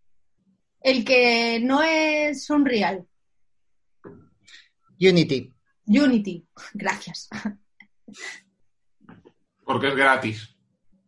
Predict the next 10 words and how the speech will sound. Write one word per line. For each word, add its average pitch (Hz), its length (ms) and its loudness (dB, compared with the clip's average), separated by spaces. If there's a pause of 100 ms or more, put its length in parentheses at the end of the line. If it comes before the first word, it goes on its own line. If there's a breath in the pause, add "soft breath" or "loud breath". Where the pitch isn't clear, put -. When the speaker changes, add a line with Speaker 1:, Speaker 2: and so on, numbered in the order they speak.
(140)
Speaker 1:
Qué 214 140 -2
chulo. 220 500 -4 (680)
Speaker 2:
Si 190 120 2
es 180 60 4
Speaker 1:
Qué 220 60 2
Speaker 2:
para 233 120 6
Speaker 1:
bueno. 214 120 4
Speaker 2:
juego 247 120 10
comercial, 233 440 4
no. 226 380 2